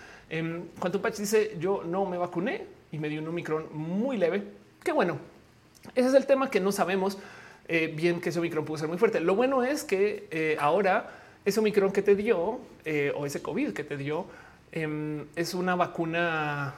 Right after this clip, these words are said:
em, indie, es una vacuna independiente. A mí me gusta, a mí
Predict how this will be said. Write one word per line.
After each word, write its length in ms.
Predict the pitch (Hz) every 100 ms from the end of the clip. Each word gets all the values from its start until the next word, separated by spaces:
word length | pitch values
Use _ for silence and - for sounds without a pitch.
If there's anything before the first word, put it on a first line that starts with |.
| - - -
em, 440 | - 143 143 143 139 170
indie, 440 | 175 170 151 - - -
es 120 | 160
una 160 | 185 170
vacuna 300 | 160 165 170
independiente. 580 | 170 170 151 147 143 - - - -
A 20 |
mí 40 | 220
me 60 |
gusta, 260 | 220 226 165
a 40 |
mí 300 | 180 202 202